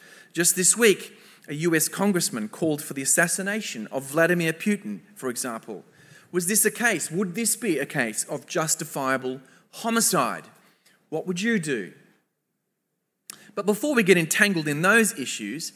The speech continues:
it's vital not to miss three other things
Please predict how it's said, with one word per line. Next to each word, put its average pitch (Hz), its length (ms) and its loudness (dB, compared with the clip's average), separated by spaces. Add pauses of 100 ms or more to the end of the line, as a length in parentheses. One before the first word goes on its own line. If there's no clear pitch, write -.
(340)
it's - 200 -4
vital 214 420 2
not 165 220 -2
to 170 100 -4
miss 143 340 -4
three 185 380 2
other 190 220 4
things - 520 -14